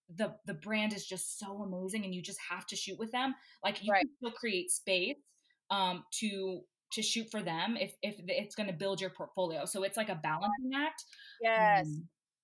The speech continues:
Speaker 1: yeah, knowing, because I always think too is, like, if it's not, uh, a heck yes or a hell yes, then it's probably a no, <laughs> you know? And being able to make those tough decisions, uh,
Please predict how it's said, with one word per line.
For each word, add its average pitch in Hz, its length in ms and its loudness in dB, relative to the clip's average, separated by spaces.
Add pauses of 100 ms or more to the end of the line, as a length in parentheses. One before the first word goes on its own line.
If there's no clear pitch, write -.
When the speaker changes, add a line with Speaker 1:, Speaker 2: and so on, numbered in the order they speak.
Speaker 1:
yeah, 226 340 2
knowing, 262 460 2 (160)
because 254 280 -2
I 262 140 6
always 254 420 4 (140)
think 202 240 -6
too 185 240 -2
is, 196 160 -2
like, 175 300 -2 (360)
if 214 140 0
it's 220 120 -4
not, 220 460 2 (1120)
uh, 185 320 4 (120)
a 190 60 2
heck 214 300 -2
yes 185 640 2
or 190 120 2
a 180 60 2
hell 214 300 2
yes, 208 500 6
then 185 140 0
it's 185 140 -2
probably 175 560 0
a 156 60 -4
no, 151 400 -8 (140)
<laughs> - 180 -14
you 294 240 10
know? 220 360 6 (300)
And 220 180 6
being 214 300 2
able 208 180 -2
to 233 100 0
make 185 320 2
those 185 300 2
tough - 240 -6
decisions, 196 800 -2 (400)
uh, 180 300 4